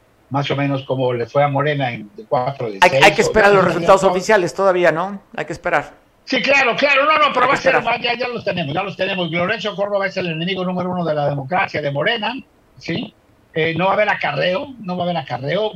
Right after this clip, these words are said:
Speaker 1: eh, son tortas de relleno. como tú dices.
Speaker 2: Movilización se
Speaker 1: Aquí
Speaker 2: llama,
Speaker 1: en,
Speaker 2: Miguel,
Speaker 1: ah,
Speaker 2: movilización.
Speaker 1: aquí en Acapulco, eh, este, Félix Salgado, pues, va a andar allá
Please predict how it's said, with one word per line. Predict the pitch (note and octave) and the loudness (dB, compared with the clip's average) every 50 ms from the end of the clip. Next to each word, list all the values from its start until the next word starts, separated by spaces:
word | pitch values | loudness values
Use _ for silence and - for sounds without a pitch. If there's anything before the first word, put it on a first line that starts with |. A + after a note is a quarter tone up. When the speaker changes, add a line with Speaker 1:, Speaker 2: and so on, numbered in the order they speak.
| E3+ C3+ C3+ | -8 -10 -8
Speaker 1:
eh, | C3 A#2+ A#2+ A#2 A#2 A2+ A2 G#2+ G#2 G#2 G#2+ - _ _ - | -8 -6 -6 -6 -6 -8 -10 -10 -12 -14 -16 -20 _ _ -8
son | - - C#3+ C#3 | -2 -2 -2 0
tortas | - D3+ C#3+ - D3+ C#3 | 0 0 0 0 0 0
de | B2+ B2 | 2 2
relleno. | A#2 A#2+ A#2+ B2 - D3+ C#3 | 2 2 2 0 0 0 0
como | C3+ D#3+ E3 D#3+ | 0 2 2 2
tú | |
dices. | E3+ E3+ C3+ | 0 0 0
Speaker 2:
Movilización | B2+ C#3 D3 C#3+ D#3 D#3+ C#3+ C3 - E3 F3 F3 F3+ | 0 0 0 0 0 0 0 0 -2 -2 -2 -2 -2
se | E3+ - | -2 -4
Speaker 1:
Aquí | D#3 D#3 | -2 0
Speaker 2:
llama, | E3 E3+ E3 D#3 D3+ D3 | 0 0 2 2 2 2
Speaker 1:
en, | D3 D3 | 2 0
Speaker 2:
Miguel, | D3 D#3 E3 D#3+ D3 | 0 0 -2 -2 -2
Speaker 1:
ah, | - | -4
Speaker 2:
movilización. | C#3+ D3 D3+ D3 D3+ D3 D3 D3 D#3+ E3 D#3+ D#3 D3 D3 | -4 -4 -2 -2 -4 -6 -2 2 2 4 4 4 2 2
Speaker 1:
aquí | D#3 D3+ D#3+ | 2 0 0
en | D#3+ | 0
Acapulco, | E3 C#3+ E3 D#3+ D3 D#3 E3 D#3+ - F3 E3 D#3+ - _ _ _ - - - - - | 0 0 0 -2 -2 -2 -6 -4 -2 -2 -2 -2 -4 _ _ _ -20 -20 -16 -6 -2
eh, | E3+ D#3+ E3 E3 D3+ C#3+ D3 | 0 2 2 2 2 2 2
este, | C#3 D3 D3 E3 D#3 D3+ D3 D3+ C#3+ | 0 0 0 2 2 2 2 2 2
Félix | E3 F3 F3+ F3 - F3 - | 0 0 0 -2 -4 -2 0
Salgado, | D3+ D3+ D#3 E3 E3+ E3+ D3+ | 0 2 2 2 2 2 0
pues, | C#3 C3+ C3 | -2 -4 -2
va | C#3+ C#3+ | -2 -2
a | |
andar | C#3+ C#3 D3 C#3+ C#3 | -2 -2 -2 -2 -2
allá | C3 C3 C3+ C3+ C3+ B2+ - - | -2 -2 -2 -2 -2 -4 -4 -8